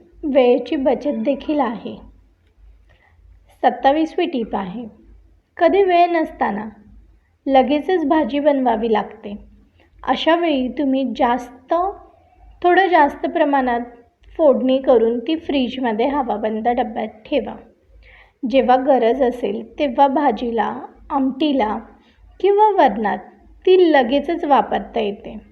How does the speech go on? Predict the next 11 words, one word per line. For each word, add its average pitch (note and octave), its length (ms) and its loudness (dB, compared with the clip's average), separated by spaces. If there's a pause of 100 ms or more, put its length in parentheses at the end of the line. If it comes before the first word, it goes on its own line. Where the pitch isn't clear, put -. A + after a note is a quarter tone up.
(380)
त्याच्यामुळे C4+ 480 -2 (140)
वेळ B3+ 320 2
वाचतो. G#3+ 420 -2 (2000)
तसेच D4 440 0 (640)
आपली E4+ 500 0
सत-, - 580 -2 (580)
अठ्ठावीसवी D#4 680 2
टीप C4 320 -2
आहे, G3 340 -6 (1120)
मिक्सरचे D4 800 0
घटक D4 440 2